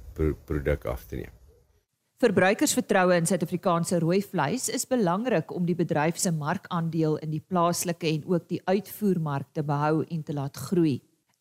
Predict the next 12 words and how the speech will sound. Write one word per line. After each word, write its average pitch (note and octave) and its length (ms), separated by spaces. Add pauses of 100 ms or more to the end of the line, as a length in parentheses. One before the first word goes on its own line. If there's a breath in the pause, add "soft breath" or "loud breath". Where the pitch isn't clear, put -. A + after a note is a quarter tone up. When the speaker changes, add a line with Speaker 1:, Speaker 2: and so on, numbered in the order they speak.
Speaker 2:
Is F#4+ 100
hy E4 140
tevrede G3 720 (200)
met D#3+ 320
dit E3 360 (400)
wat G#3 180
hulle E3+ 380
in F3+ 180 (100)
plek A3 340
het C#3 380
om D#3 160
die D3+ 180